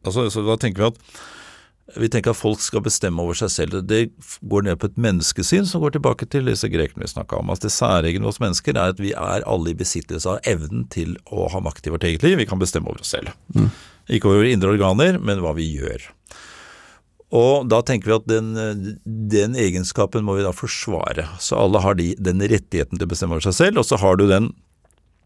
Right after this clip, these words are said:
Speaker 1: den rettigheten absolutt. Du skal få gjøre akkurat hva du vil, helt til du begynner å frata andre retten til det samme.
Speaker 2: Mm.
Speaker 1: Ja,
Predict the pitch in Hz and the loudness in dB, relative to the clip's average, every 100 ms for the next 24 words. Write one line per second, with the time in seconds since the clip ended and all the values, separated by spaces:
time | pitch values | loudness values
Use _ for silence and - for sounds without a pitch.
0 | - - 120 117 - 95 - 120 - 160 | -10 2 4 4 2 0 0 0 2 4
1 | 185 - - _ _ _ _ - - 101 | 2 -2 -14 _ _ _ _ -20 -10 -8
2 | - 113 117 107 127 - 120 113 113 170 | -4 2 4 4 2 0 2 2 4 2
3 | 247 101 95 101 104 92 90 78 - 85 | 2 -2 -2 -2 0 0 0 -2 -2 -4
4 | 80 73 73 80 69 113 - - _ - | -4 -6 -4 -2 0 0 -2 -16 _ 0
5 | 104 | 2